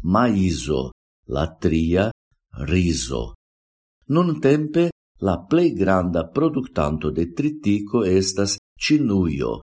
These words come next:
Pro la kreskado de la monda loĝantaro estas necese pligrandigi la produktadon. Tion oni devas fari per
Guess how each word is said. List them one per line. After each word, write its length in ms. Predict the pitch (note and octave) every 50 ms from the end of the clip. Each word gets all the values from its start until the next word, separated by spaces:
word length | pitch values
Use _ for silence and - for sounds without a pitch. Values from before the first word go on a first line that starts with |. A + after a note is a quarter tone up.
| _ _ _ _ _ _ _ _ _ _ _ _ _ -
Pro 180 | F#2 A2+ A#2
la 180 | A2+ G2 E2 -
kreskado 680 | - E2 D2+ D2+ - - - F2 F#2 G2+ G2+ E2 E2+ D#2+
de 120 | D2 D#2
la 140 | C#2 C#2 C#2
monda 420 | B1+ C#2+ F2+ G#2+ G#2+ G2 E2+ D#2 D2+
loĝantaro 1000 | D2+ F#2 A#2 A#2+ A#2 F2 D#2 D2 C2 - - C2 C#2+ D2+ D#2+ F2+ G#2+ A#2+ B2+ - - _ _ _ _
estas 520 | - C3 A#2+ A#2 A#2 - - C3 C3+ B2+
necese 720 | C#3 D3+ D3+ D3+ - - - D#2+ E2 F2 E2+ - G#2 G#2+ G#2 -
pligrandigi 1000 | - G#2+ B2 A#2+ B2+ A#2 A2+ G2+ E2+ D#2+ D2+ D2 F2+ A2 A#2+ A#2 E2 E2 E2 C#2+ C#2 - _ _ _ _
la 140 | - C#2+ C#2+ - - -
produktadon. 1080 | - A2 C3+ C3+ G#2 G#2 A2 - - - - E2 C#2 B1+ A#1+ A#1+ B1+ B1+ B1 A#1+ A#1 - - _ _ _ _ _ _ _ _ _ _ -
Tion 520 | G2+ G2 G2 G2+ G#2 A2 B2 C#3+ D3+ D3+ D3+ _ _ _ - -
oni 200 | F#2 G2+ G2 G2
devas 400 | - G#2+ A2+ G#2 F#2+ F2 - -
fari 380 | - E2+ E2+ E2+ E2+ E2 E2+ E2 E2
per 300 | - E2+ E2+ D#2+ D2+ D2